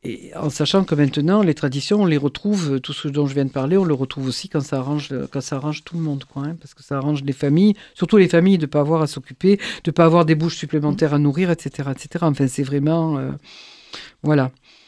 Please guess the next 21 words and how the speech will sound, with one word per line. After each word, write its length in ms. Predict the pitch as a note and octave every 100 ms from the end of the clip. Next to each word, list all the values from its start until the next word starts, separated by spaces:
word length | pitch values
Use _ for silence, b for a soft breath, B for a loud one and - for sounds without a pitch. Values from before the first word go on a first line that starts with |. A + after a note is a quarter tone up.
| B B -
Et 100 | E3+
donc, 400 | D#3 G3 G3+ -
euh, 360 | F3+ E3 D#3+ D3+ - -
une 160 | F3+ F3
es-, 200 | E3+ -
une, 400 | F3 E3+ E3 D#3
c'était 280 | - D#3 F3
une 100 | E3
étude 240 | D#3 F3
que 140 | -
j'avais 300 | D3 D3 D3
regardée 480 | D3 D3 D3 C#3+ D#3
il 40 | D3
y 40 |
a 40 |
quelques 340 | C3 D3 D3 C#3+
années, 340 | D3 G3 B3+
où 80 | A3
qui 120 | -
disait 300 | D3+ D#3 G3
que 320 | G#3+ F#3 E3